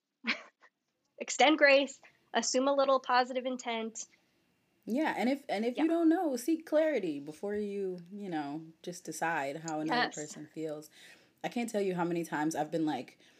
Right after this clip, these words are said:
Speaker 2: "Wait a minute, this is about to get weird, this is about to be," you know, and then one more conversation, I'm like, "Oh, we just weren't in the same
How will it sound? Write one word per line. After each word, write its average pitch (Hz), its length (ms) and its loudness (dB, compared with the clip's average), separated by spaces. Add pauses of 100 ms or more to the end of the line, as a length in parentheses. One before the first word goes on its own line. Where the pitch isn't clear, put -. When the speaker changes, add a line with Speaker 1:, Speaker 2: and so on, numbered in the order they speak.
(520)
Speaker 2:
"Wait 143 220 -4
a 156 40 -2
minute, 151 340 -4
this - 180 -8
is 151 100 -8
about 143 280 -6
to - 60 -12
get 170 200 -2
weird, 190 460 0
this 160 160 -8
is 160 80 -10
about 170 280 -4
to 190 80 -10
be," 202 320 -6
you 214 100 -4
know, 170 340 -4
and 180 180 -2
then 160 500 2 (100)
one 165 260 -4
more 170 140 -2
conversation, 165 680 -2
I'm 156 120 -2
like, 156 220 0
"Oh, 233 220 6
we 202 180 -2
just 220 260 -2
weren't 170 260 -2
in 165 100 0
the 160 60 -2
same 156 440 0